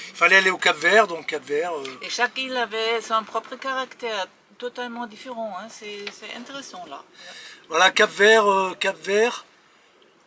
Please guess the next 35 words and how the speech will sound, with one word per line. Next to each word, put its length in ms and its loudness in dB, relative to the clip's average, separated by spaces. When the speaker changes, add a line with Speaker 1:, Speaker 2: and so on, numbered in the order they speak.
Speaker 1:
Nous, 220 -10
nous 60 -8
sommes 200 0
partis 260 0
au 60 2
Cap 200 0
Vert, 220 2
nous 160 -6
avons 200 -4
mis, 240 -8
euh, 160 -4
sept, 280 2
sept 320 2
jours. 340 -4
Voilà, 220 -10
le 120 -10
Cap 220 -8
Vert, 480 -4
euh, 340 -4
euh, 720 -10
moi 420 2
personnellement, 600 0
je 80 -4
sais 140 0
pas 140 -4
toi, 140 2
Letty, 260 -4
c'était 240 -2
pas 220 -12
terrible 340 -10
le 40 -10
Cap 200 -20
Vert 220 -18
quand 100 -20
même. 140 -20